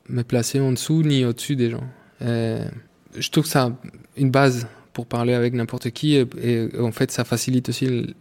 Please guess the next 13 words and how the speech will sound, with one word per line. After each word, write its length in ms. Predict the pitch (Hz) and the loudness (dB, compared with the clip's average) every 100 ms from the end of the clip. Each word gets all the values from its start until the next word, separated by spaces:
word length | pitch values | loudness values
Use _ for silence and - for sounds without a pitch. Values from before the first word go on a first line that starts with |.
| - | -6
la 140 | 117 | -4
conversation 500 | 123 120 117 117 139 | -2 -2 -2 -4 -2
avec 160 | 123 120 | -2 0
les 80 | |
gens. 200 | 120 120 - - - - - - - - | -2 -4 -10 -18 -20 -20 -20 -20 -16 -2
Euh, 320 | 120 117 113 | 0 2 0
parce 240 | 107 123 - | 0 -2 2
que 300 | 135 123 - - - _ _ _ - - _ - | 2 2 -2 -12 -18 _ _ _ -20 -20 _ -2
on 100 | 131 | 2
est 80 | 127 | 4
probablement, 520 | 123 143 131 135 147 | 4 4 6 8 6
même 440 | 139 113 - 135 135 | 4 0 0 2 2
si 220 | - | 0